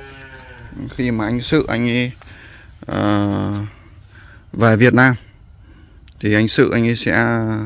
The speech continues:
xuống Thái Nguyên. Đấy. Cùng với, ờ, Hoàng Hiền để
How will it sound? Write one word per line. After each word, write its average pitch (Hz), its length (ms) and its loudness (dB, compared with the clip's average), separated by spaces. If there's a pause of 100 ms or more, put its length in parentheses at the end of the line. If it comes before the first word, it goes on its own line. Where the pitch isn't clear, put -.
(840)
xuống 139 480 4
Thái 131 180 4
Nguyên. 175 240 8 (1300)
Đấy. - 220 -6 (1080)
Cùng 107 300 2
với, 117 280 4
ờ, 110 800 0 (600)
Hoàng 120 240 6
Hiền 127 260 6 (1400)
để - 480 0